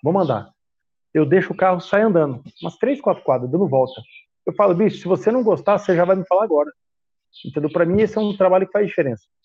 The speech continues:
Você pode ver uma casa humilde, mas o cara andou. Entendeu? Porque eu já vi proposta, já vi venda de cara fazer, cliente fazer proposta, chegar na hora, "Ah, cara, tal coisa", e começar a pontuar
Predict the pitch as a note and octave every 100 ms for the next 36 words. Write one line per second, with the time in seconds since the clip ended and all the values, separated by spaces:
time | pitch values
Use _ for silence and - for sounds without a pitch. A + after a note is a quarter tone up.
0 | _ - - - C#3 G3 D3+ F#3 E3+ D3
1 | B2+ C3+ G#3 F3 E3+ - _ _ _ _
2 | - C3 A#2 - B2 G3+ G#3 - - -
3 | - _ _ _ _ _ _ - G2 G#2+
4 | G#2+ G#2 A#2+ D3 C3+ C#3+ A#2+ E3 - D#3
5 | D3 D3+ D#3+ C#3+ C#3 B2 A#2 C#3+ C#3+ C#3+
6 | C3+ - C3+ C3+ C3 - _ C3+ D3 -
7 | D3 D#3+ D3+ D3+ D#3+ E3 - E3+ E3 D3+
8 | E3 E3+ - - - _ _ - F#3 -
9 | C3+ A#2+ A#2+ - - - - _ F#3 F#3
10 | - D3+ B2+ C3+ D#3+ D#3+ E3 D3 - -
11 | E3 D#3+ D#3+ E3 F#3+